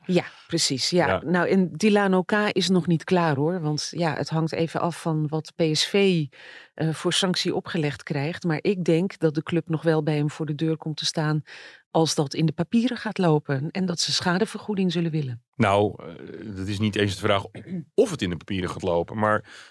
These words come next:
Speaker 2: eh, je kan een straf krijgen dat je niet meer met supporters mag. Je
Speaker 1: Ja.
Speaker 2: kan geband worden van zo'n toernooi, waardoor je
Speaker 1: Ja.
Speaker 2: inkomsten, eh, kwijtraakt. Eh,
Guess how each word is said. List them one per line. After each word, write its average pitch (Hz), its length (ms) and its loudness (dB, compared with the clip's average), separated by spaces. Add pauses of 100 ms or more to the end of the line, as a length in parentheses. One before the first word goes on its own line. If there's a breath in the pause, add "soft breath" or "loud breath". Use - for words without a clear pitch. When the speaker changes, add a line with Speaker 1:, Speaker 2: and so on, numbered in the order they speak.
Speaker 2:
eh, 98 200 4
je 98 120 2
kan 113 140 4
een 113 60 2
straf 113 240 0
krijgen 110 300 0
dat 110 120 0
je - 60 -6
niet 110 140 -2
meer 117 100 -4
met 110 140 -4
supporters - 460 -4
mag. 82 300 -8
Je - 60 -8
Speaker 1:
Ja. 107 60 4
Speaker 2:
kan 107 320 2
geband 104 460 0
worden 104 260 0
van 104 140 -2
zo'n 101 140 -4
toernooi, 98 380 0
waardoor 90 240 -2
je 95 140 4
Speaker 1:
Ja. 98 140 2 (220 loud breath)
Speaker 2:
inkomsten, 92 800 -2
eh, 87 240 -4
kwijtraakt. 85 640 -2 (320 loud breath)
Eh, 92 300 -2